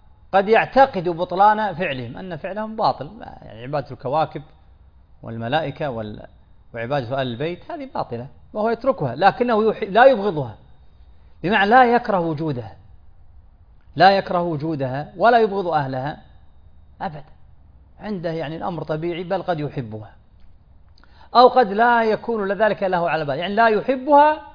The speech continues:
ولا يبغضها، يعني الأمر عنده إيش؟ كما يسمى بالإنجليزي neutral، يعني، يعني معتدل، يعني ما لا هو حب ولا هو بغض،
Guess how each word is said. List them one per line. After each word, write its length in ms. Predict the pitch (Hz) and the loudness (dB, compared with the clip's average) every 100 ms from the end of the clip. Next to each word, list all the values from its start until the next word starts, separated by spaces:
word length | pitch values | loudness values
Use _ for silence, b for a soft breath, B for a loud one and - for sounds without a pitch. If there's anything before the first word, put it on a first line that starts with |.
| - - | -8 2
ولا 220 | 294 277 | 6 6
يبغضها، 480 | 190 151 127 113 107 - | 4 0 -4 -8 -12 -10
يعني 180 | 196 190 | -8 -4
الأمر 260 | 233 208 | -4 -2
عنده 280 | 185 220 190 | -4 -2 -2
إيش؟ 300 | 175 170 - - - - - _ _ - - - - - - - - - | -2 -6 -12 -20 -20 -20 -20 _ _ -20 -20 -20 -20 -20 -20 -20 -20 -12
كما 140 | 180 | -8
يسمى 200 | 156 175 | -8 -8
بالإنجليزي 400 | 170 165 180 151 | -6 -6 -6 -4
neutral، 420 | 196 202 - 113 | -2 -2 -2 -8
يعني، 220 | 110 117 | -8 -8
يعني 540 | 147 151 160 120 80 143 - - - - | -8 -8 -10 -12 -14 -20 -20 -20 -20 -12
معتدل، 460 | 202 240 160 143 123 | -4 -4 -4 -8 -10
يعني 180 | 156 226 | -8 -4
ما 180 | 175 139 | -4 0
لا 200 | 220 220 | 4 4
هو 140 | 294 | 4
حب 200 | - 359 381 | 4 2 4
ولا 160 | 240 | 4
هو 100 | 170 | 4
بغض، 220 | 139 110 | 2 -6